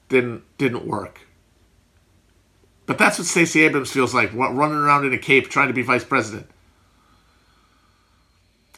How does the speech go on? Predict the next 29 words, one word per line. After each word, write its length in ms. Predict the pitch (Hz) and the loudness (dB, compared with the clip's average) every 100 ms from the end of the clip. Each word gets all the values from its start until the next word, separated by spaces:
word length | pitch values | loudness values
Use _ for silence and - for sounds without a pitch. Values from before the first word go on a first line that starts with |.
| - | -2
And 100 | 151 | 2
also, 240 | 202 208 | 2 0
Stacey 400 | 175 196 202 190 | 0 0 2 2
Abrams, 440 | 190 170 156 123 - _ _ _ _ _ | 0 -2 -8 -12 -20 _ _ _ _ _
honestly, 560 | 143 185 196 156 151 156 | 2 2 0 0 0 2
it 40 | |
was 140 | 147 131 | -2 0
very 180 | 170 | 0
dumb 240 | - 151 151 | 2 0 0
if 140 | 127 | -6
she 140 | - 131 | -8 -4
thought 400 | 143 135 135 - | 2 2 2 -4
she 120 | 135 | -6
was 100 | 110 | -4
gonna 160 | 123 | -6
be 180 | 110 135 | 0 0
the 60 | 127 | 0
V 120 | 120 | -4
P 160 | 117 120 | -6 -6
because 420 | 113 131 113 - - - - | -4 -4 -6 -8 -20 -20 -2
in 160 | 156 | 2
this 160 | 202 196 | 2 2
specific 440 | 170 170 190 165 | -4 2 2 4
instance, 480 | 156 170 196 190 - - | 2 0 -2 -2 -8 -8
with 220 | - 127 - | -2 0 2
Biden 340 | 143 180 185 | 2 2 2
being 220 | 156 151 | 0 0
so 340 | - - 156 151 | -4 2 2 4
old 480 | 139 143 151 170 | 2 2 2 0